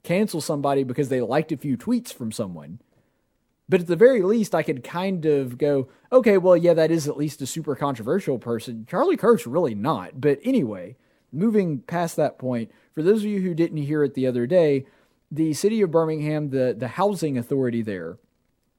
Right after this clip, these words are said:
what they did was they ended their partnership with Church of the Highlands, and Church of the Highlands used, uh, had a program to where they were going out and, and helping provide for people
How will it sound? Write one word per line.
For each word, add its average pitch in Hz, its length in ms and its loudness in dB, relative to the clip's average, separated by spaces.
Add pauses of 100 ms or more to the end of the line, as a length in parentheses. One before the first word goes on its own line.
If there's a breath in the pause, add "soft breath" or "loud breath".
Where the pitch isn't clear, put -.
(300)
what 156 200 -2
they 175 120 0
did 156 300 -2
was 135 520 0
they 151 600 -2
ended 165 320 -2
their 139 120 2
partnership 147 640 -4
with 135 120 -6
Church 147 220 -2
of 123 60 -8
the 123 100 -4
Highlands, 123 440 -2
and 113 100 -4
Church 135 180 -4
of - 40 -20
the 117 120 -6
Highlands 131 460 -4
used, 127 360 -6
uh, 120 200 -4
had 127 200 -2
a - 20 -6
program 123 640 -2 (300 soft breath)
to 151 100 -6
where 147 140 4
they 143 80 4
were 135 140 2
going 139 340 0
out 127 240 0
and, 120 180 -2
and 117 220 -6
helping 135 400 0
provide 120 420 -2
for 120 120 -8
people 120 520 -2